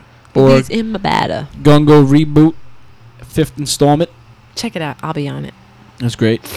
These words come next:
Speaker 1: You know what that means? We're getting closer to the re-release of the first Girlcast.
Speaker 2: The girl, the first Girlcast was good.
Speaker 1: A show hosted by Angela, by herself, with four,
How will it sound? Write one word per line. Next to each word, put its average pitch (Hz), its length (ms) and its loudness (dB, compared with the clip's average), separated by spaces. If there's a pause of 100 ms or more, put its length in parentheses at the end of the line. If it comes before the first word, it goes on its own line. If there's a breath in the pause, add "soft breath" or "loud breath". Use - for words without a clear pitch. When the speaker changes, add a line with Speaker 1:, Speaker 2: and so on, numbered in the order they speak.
(960 loud breath)
Speaker 1:
You 151 100 -2
know 170 100 4
what 165 80 4
that 160 160 2
means? 185 320 -2
We're 151 100 2
getting 170 240 0
closer 180 380 2
to 160 140 -4
the 147 120 0
re-release 160 580 0
of 131 120 0
the 123 80 -2
first 147 300 2
Girlcast. 131 640 0 (120)
Speaker 2:
The 185 100 0
girl, 165 360 -2
the 175 100 -10
first - 260 -4
Girlcast 196 400 0
was 151 160 -8
good. 135 320 -8
Speaker 1:
A 151 80 2
show 185 300 4
hosted 160 880 0 (120)
by 143 200 0
Angela, 147 540 0 (100)
by 165 180 4
herself, 147 540 0
with 151 160 0
four, - 480 -4